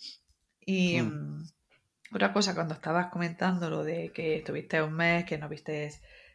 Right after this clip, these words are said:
Speaker 1: casi la mitad de una persona en una semana, bla, bla, bla. Yo soy igual que tú.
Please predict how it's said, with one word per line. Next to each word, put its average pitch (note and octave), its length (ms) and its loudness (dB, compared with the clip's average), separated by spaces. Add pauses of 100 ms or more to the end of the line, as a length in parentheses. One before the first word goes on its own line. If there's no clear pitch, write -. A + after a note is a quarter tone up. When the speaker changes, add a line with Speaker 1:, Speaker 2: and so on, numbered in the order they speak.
Speaker 1:
casi D#3 280 -2
la D3+ 120 0
mitad D#3 280 2
de D#3+ 60 4
una D3+ 400 0
persona D3+ 380 0
en D3+ 40 0
una D3 140 0
semana, E3 540 6
bla, D#3 140 0
bla, D#3 140 -6
bla. D3+ 260 -8 (140)
Yo - 400 0 (140)
soy - 240 2
igual D3 220 -4
que D3+ 120 -12
tú. - 100 -20